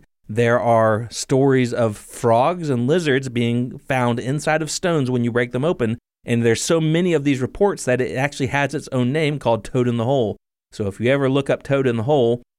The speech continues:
it's actually a phenomenon where lizards and frogs will fall out of rocks if you break them open. Fascinating stuff. Thirteenth century Marco Polo, in his book Travels of Marco Polo, he describes a dragon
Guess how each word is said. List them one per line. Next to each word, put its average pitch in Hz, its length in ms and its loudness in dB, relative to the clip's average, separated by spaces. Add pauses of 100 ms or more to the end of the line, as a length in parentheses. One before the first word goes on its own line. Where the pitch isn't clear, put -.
(260)
it's 120 200 -2
actually 139 320 0
a 131 60 2
phenomenon 135 540 -2
where 117 120 2
lizards 117 400 0
and 110 140 -4
frogs 117 360 0
will 110 120 -4
fall 127 320 0
out 117 120 2
of 104 100 -4
rocks 120 280 -2
if 113 120 -6
you 107 60 -4
break 107 220 -2
them 110 120 -2
open. 110 340 -4 (600)
Fascinating 131 480 -2
stuff. - 380 -2 (640)
Thirteenth 147 340 -2
century 139 280 -2
Marco 127 280 0
Polo, 127 460 2
in 120 100 0
his 107 100 -2
book 117 260 -2
Travels 120 600 -2
of 104 200 -2
Marco 113 280 -2
Polo, 156 360 2
he 123 80 0
describes 113 460 -2
a 120 120 -8
dragon 123 600 -2